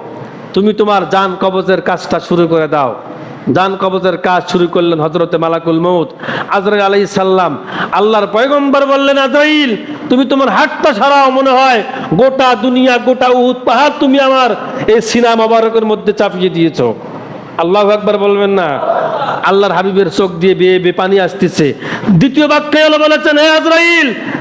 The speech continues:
যত মৃত্যুর কষ্ট আছে এই মুহাম্মদ রাসূলুল্লাহ সাল্লাল্লাহু আলাইহি সাল্লামের উপরে হলো চালাও, কিন্তু তুমি এই মৃত্যুর কষ্টটা আমার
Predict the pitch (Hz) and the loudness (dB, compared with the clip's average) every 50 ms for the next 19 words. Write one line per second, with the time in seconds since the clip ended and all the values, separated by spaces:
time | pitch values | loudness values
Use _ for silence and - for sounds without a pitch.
0 | - - - - 262 285 277 311 302 302 311 311 - - - 320 311 302 320 320 | -10 -6 -2 0 0 2 2 2 2 2 0 -2 -2 -2 0 0 0 2 2 0
1 | 302 285 294 - - 311 311 294 294 294 294 294 294 277 277 254 269 277 277 285 | 0 0 0 0 0 2 2 2 2 2 2 2 2 2 2 2 2 2 0 -2
2 | 277 254 294 277 254 269 285 285 277 277 277 277 277 262 254 220 180 - - - | 0 0 0 -2 0 0 0 0 2 2 2 2 2 4 4 2 0 -2 -4 -8
3 | - - - - - 247 262 262 262 269 269 269 262 262 262 247 262 262 262 254 | -8 -8 -6 -2 0 0 0 2 2 0 2 2 0 0 0 0 0 2 2 2
4 | 262 254 254 196 185 247 247 262 220 240 254 240 240 277 262 277 302 330 330 320 | 2 2 2 2 2 2 2 2 2 2 2 0 0 2 2 2 4 4 4 4
5 | 285 240 175 - - - - - - - 233 233 233 226 - 254 240 214 175 147 | 2 2 0 -2 -6 -10 -10 -8 -2 0 0 0 0 0 2 2 2 2 2 -2
6 | - - 120 - - - - - - 220 226 240 240 240 233 226 233 226 233 254 | -6 -12 -14 -14 -16 -16 -8 -2 0 0 2 2 2 2 2 2 2 2 0 0
7 | 240 - - - 262 233 - - 285 269 247 - - - 294 - 302 277 254 226 | -2 -2 -2 0 0 2 2 2 0 0 0 0 -2 -4 -2 0 2 2 4 2
8 | 185 160 - - - - - - 196 202 220 226 220 220 | 2 0 -4 -4 -4 -4 -4 -2 -2 0 2 2 2 2